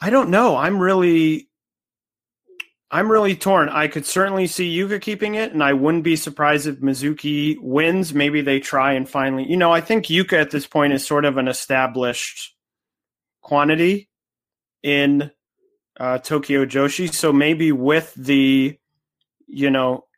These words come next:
International Princess title tournament, if they do end up doing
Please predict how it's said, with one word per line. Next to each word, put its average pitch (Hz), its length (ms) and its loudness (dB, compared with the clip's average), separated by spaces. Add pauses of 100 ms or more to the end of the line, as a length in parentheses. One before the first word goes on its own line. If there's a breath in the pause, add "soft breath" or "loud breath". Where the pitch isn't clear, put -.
International 135 580 -2
Princess 139 440 -6
title 190 300 0
tournament, 165 480 0
if 147 140 -8
they 139 160 0
do 147 240 2
end 147 160 2
up 143 200 -2
doing 135 520 -2